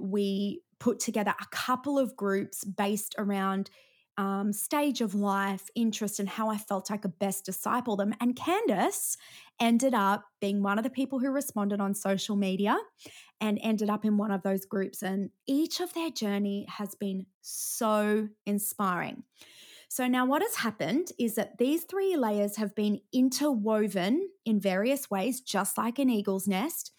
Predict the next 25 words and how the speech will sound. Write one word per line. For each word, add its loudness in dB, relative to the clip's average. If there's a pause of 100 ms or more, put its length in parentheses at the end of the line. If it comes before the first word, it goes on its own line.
(280)
And 4
we're 4
going 2
to -4
share 0
some -2
of 0
how -2
we've 0
done -2
that -2
with -2
you 0
now. -4 (480)
Now, 2
this 2
may 4
not 4
be 2
the 2
blueprint 0
for -2
your 2
church -4
because 0